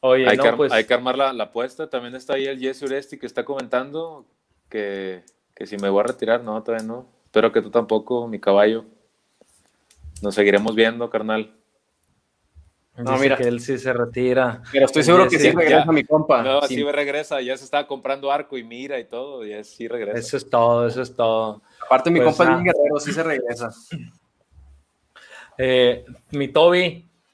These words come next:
Speaker 1: eh, estamos a tiempo. Creo que muchas, eh, muchas personas se quedaron con una plática contenta aquí de, de parte del niñazo también, que nos haya explicado un poco de su vida, de su, de su todo.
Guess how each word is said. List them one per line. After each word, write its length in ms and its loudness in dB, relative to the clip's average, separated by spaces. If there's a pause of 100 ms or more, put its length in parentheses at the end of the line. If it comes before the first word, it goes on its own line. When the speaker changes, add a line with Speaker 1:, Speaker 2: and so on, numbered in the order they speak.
(540)
Speaker 1:
eh, 360 -4
estamos 400 -2
a 140 0
tiempo. 400 0
Creo 180 -6
que 80 -6
muchas, 720 -2
eh, 340 -2 (100)
muchas 540 -6
personas 460 -4
se 140 -6
quedaron 320 0
con 240 -2
una 480 -2 (280)
plática 440 2
contenta 500 0
aquí 220 -2
de, 340 2
de 340 4
parte 320 -2
del 120 0
niñazo 500 -4
también, 320 -6
que 80 -2
nos 220 -6
haya 280 2
explicado 440 -4
un 80 -10
poco 240 0
de 60 0
su 140 -8
vida, 340 0
de 60 -2
su, 460 -6
de 100 -4
su 160 -16
todo. 460 4